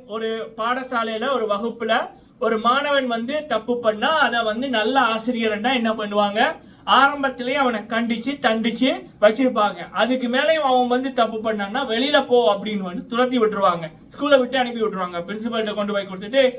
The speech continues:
"இவனால எல்லாருக்கும் ஆபத்து, இவனை துரத்தி விடுங்கன்னு" துரத்தி விட்டுருவாங்க. ஆனா இங்க ஹோஸ்ட் என்ன அப்படின்னா தப்பு பண்றவங்களை திட்டுறதை விட்டுட்டு மீதி அப்பாவிகளை போட்டு திட்டுறது. அதுலயும் அவர் வந்து வக்ரமுக்கு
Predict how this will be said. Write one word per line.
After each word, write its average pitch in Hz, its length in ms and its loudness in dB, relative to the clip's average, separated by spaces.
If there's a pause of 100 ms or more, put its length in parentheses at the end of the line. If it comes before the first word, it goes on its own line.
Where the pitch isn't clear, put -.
(180)
"இவனால 226 540 2
எல்லாருக்கும் 214 400 -2
ஆபத்து, 220 680 0
இவனை 254 300 0
துரத்தி 254 300 2
விடுங்கன்னு" 214 300 0
துரத்தி 220 280 -2
விட்டுருவாங்க. 185 420 2 (240)
ஆனா 254 180 0
இங்க 311 340 2
ஹோஸ்ட் 285 480 2
என்ன 233 280 0
அப்படின்னா 196 640 -2 (200)
தப்பு 233 380 0
பண்றவங்களை 247 540 2
திட்டுறதை 220 420 0
விட்டுட்டு 208 760 -4 (260)
மீதி 311 380 0
அப்பாவிகளை 262 760 2
போட்டு 220 220 0
திட்டுறது. 208 540 -2 (280)
அதுலயும் 262 480 4
அவர் 262 180 4
வந்து 262 280 2
வக்ரமுக்கு 254 1080 2